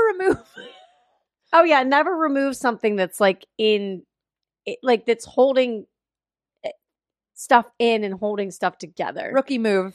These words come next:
Speaker 2: Yeah, don't, you don't
Speaker 1: Mike.
Speaker 2: pull that out.
Speaker 1: Pulls out, and it just, just, just bleeding
Speaker 2: Oh,
Speaker 1: everywhere.
Speaker 2: yeah, everywhere.
Speaker 1: It's so funny.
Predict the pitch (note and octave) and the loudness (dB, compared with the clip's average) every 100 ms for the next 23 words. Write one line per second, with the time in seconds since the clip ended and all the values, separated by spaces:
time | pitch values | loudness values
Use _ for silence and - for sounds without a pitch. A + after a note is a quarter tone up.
0 | _ - A#3+ A3+ B3+ A#3 G#3 G3+ G#3 - | _ 2 2 4 2 2 2 2 2 -2
1 | G#3 F#3+ E3+ D3+ C3+ - C4 C4 C4 A#3+ | -2 0 2 0 0 4 8 8 8 8
2 | A3+ A#3 B3 B3 A3 C4+ B3 C4+ C4 - | 8 6 2 0 0 -4 -4 -8 -8 -10
3 | F3 F3 G#3 B3+ - F#3 F#3 F#3 F3 F3 | -20 -14 -6 -6 -6 -6 0 2 2 2
4 | F3 E3 B3+ B3 G#3+ E3 E3+ F#3 F3 E3 | 0 4 6 6 6 4 2 -2 -4 -6
5 | D#3+ E3+ - A3 G3 E3 D#3 D#3 | -4 -6 -2 0 2 0 -4 -6